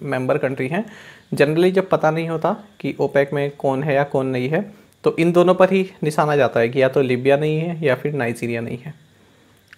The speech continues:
तो याद रखिएगा, ये दोनों ही अफ्रीकन कंट्री इसमें शामिल हैं, लीबिया भी और नाइजीरिया भी। यूनियन मिनिस्टर डॉक्टर जितेंद्र सिंह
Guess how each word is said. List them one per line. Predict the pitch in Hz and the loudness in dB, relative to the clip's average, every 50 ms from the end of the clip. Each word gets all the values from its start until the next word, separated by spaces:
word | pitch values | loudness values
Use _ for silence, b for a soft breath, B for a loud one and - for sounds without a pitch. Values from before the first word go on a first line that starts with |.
| _ | _
तो | - 131 | 2 4
याद | 127 135 143 139 | 4 4 4 4
रखिएगा, | 135 139 139 160 170 190 | 2 0 2 4 4 4
ये | 190 180 | 4 2
दोनों | 160 156 143 139 143 143 | 2 2 2 2 2 0
ही | 151 139 - | 0 0 -2
अफ्रीकन | 139 135 135 - 139 - 139 131 | -4 -6 -6 -6 -6 -4 -4 -4
कंट्री | 123 131 131 131 127 - 156 180 | -4 -4 -4 -4 -4 -4 -4 -4
इसमें | - 139 - - 139 185 202 202 - | -6 -8 -8 -6 -6 -6 -6 -8 -10
शामिल | - - - 131 113 104 101 - | -8 -4 -4 -2 -2 -4 -6 -10
हैं, | - 160 151 - - - | -12 -14 -18 -18 -16 -12
लीबिया | 151 127 127 120 123 135 139 139 | -8 -6 -6 -4 0 2 2 2
भी | 151 180 202 190 | 2 0 -2 0
और | 135 139 170 196 196 - - - - | 0 0 0 0 -2 -8 -12 -10 -8
नाइजीरिया | 127 117 - 151 - - - 80 90 - | -8 -8 -8 -8 -10 -10 -10 -10 -10 -10
भी। | - - - - b b b b b b b b b b b b b b _ _ _ _ _ _ _ _ _ _ _ _ _ _ _ _ _ _ _ _ _ _ _ _ _ _ _ _ b b b b b b b b b _ _ _ _ - | -12 -14 -18 -18 b b b b b b b b b b b b b b _ _ _ _ _ _ _ _ _ _ _ _ _ _ _ _ _ _ _ _ _ _ _ _ _ _ _ _ b b b b b b b b b _ _ _ _ -2
यूनियन | 147 156 180 185 220 226 214 | 0 2 4 6 6 6 6
मिनिस्टर | 202 190 196 - 208 196 | 4 2 2 2 2 4
डॉक्टर | 185 175 175 - 185 175 | 4 2 2 4 2 2
जितेंद्र | 156 143 143 - 165 165 170 165 160 | 2 0 0 -2 -2 0 0 -2 -2
सिंह | 160 147 127 135 165 175 | -2 -2 -2 -2 -4 -6